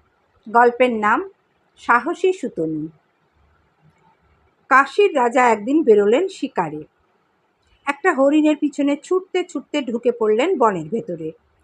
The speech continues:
কিন্তু হরিণ শিকার আর হলো না। খুব ক্লান্ত হয়ে পড়লেন। তখন গাছের ফল আর ঝর্ণার জল খেয়ে বসলেন গিয়ে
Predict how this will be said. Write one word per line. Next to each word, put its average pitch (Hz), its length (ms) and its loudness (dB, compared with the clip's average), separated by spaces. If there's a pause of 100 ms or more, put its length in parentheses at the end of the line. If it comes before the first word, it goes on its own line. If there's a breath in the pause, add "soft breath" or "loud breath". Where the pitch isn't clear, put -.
(220)
কিন্তু 403 400 2
হরিণ 226 440 0
শিকার 403 380 0
আর 359 140 2
হলো 160 280 -4
না। 156 200 -16 (480)
খুব 453 200 2
ক্লান্ত 330 360 0
হয়ে 247 260 -2
পড়লেন। 165 420 -8 (400)
তখন 247 340 0
গাছের 202 360 -2 (160)
ফল 240 260 4
আর 185 180 -6 (120)
ঝর্ণার 196 460 0
জল 185 240 -4
খেয়ে 285 240 -6
বসলেন 196 520 -6
গিয়ে 262 280 -4